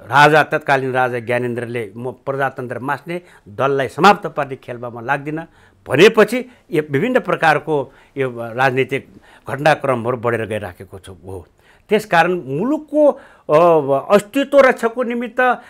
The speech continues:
राज संस्था चाहिन्छ भनेर तत्कालीन अवस्थामा पनि बाबुराम र, अ, प-, प्रचण्डले भनेकै हुन् नि।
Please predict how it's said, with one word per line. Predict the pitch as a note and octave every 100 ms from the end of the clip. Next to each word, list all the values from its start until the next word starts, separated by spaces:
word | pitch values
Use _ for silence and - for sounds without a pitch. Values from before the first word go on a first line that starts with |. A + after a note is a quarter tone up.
| -
राज | - E3
संस्था | F#3+ A3+ A3 A#3
चाहिन्छ | G#3+ A3+ A#3 A#3
भनेर | G#3 D#3 A3+
तत्कालीन | A3+ _ C#4+ - D#4+ D4+
अवस्थामा | C#4+ A#3+ A3+ G#3+
पनि | G#3 A3+
बाबुराम | G3 G3 F#3+ F#3+
र, |
अ, | F#3 - - -
प-, | D3+ E3
प्रचण्डले | D3 E3 E3+ E3 D#3
भनेकै | A2+ B2 F3
हुन् | A3 F3+
नि। | A3+ -